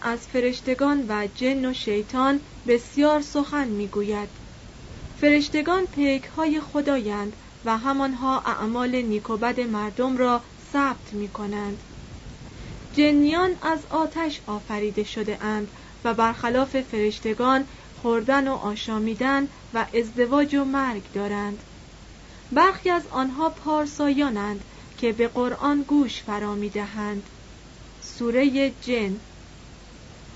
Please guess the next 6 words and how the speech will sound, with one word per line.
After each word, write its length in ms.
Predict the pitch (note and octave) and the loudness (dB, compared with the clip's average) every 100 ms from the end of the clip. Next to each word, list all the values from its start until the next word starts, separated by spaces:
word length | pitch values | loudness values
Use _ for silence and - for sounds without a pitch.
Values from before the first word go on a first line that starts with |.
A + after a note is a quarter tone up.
| - | 0
ولی 300 | C#4+ F#4+ G4+ | 4 6 6
غالبشان 800 | E4 D4 D#4+ F4 F4 - E4 D#4+ - | 6 4 4 2 0 0 -4 -6 -4
فروتر 460 | D#4 D#4 D4 D#4+ | -2 -2 -2 -2
از 140 | A#3+ G3+ | -2 -2
این 200 | G#3+ G#3 | -2 -2
مقامند 640 | G#3 G3+ G#3 G#3 G#3 G#3 | -2 -4 -4 -4 -2 -4